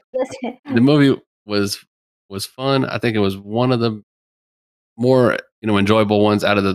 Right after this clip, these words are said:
Speaker 2: last three that came out, of the King Kong and the Skull Island and the Godzillas of the last ten years.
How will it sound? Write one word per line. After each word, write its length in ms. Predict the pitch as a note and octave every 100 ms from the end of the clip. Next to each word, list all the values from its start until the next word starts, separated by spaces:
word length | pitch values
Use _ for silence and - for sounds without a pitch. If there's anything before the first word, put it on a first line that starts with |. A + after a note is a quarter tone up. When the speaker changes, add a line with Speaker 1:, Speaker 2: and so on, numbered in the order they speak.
| G2
Speaker 2:
last 260 | G2 -
three 240 | G#2 G2 G2+
that 140 | F#2
came 180 | G#2+ G2+
out, 240 | G#2 - -
of 80 | F#2
the 100 | F2
King 200 | A2 G2+
Kong 360 | G2+ F#2+ G2 G2
and 120 | F2+
the 80 | -
Skull 320 | - - G#2+ F#2+
Island 460 | F#2+ F#2+ F#2+ F#2+
and 200 | F#2+ F2+ - _ _
the 60 | F#2
Godzillas 500 | G2 G2 G#2 G2 F#2+
of 60 | F#2+
the 60 |
last 260 | F#2+ G2 -
ten 140 | G2+
years. 280 | G2 G2 G2+